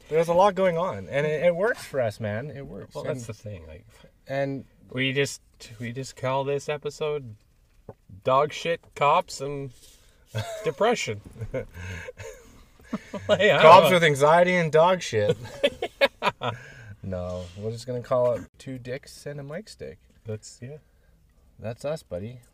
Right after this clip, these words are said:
Speaker 1: That was great. Well, how long has this one been now? Ooh, ooh, thirty-three minutes.
Speaker 2: It's, like, perfect time.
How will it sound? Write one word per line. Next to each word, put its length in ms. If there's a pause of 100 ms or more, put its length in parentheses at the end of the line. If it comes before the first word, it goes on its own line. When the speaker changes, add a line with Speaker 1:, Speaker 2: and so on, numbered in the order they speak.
(840)
Speaker 1:
That 80
was 140
great. 300 (100)
Well, 320
how 100
long 180
has 100
this 160
one 160
been 160
now? 180 (720)
Ooh, 800 (180)
ooh, 380
thirty-three 500
minutes. 540 (400)
Speaker 2:
It's, 120
like, 120
perfect 360
time. 240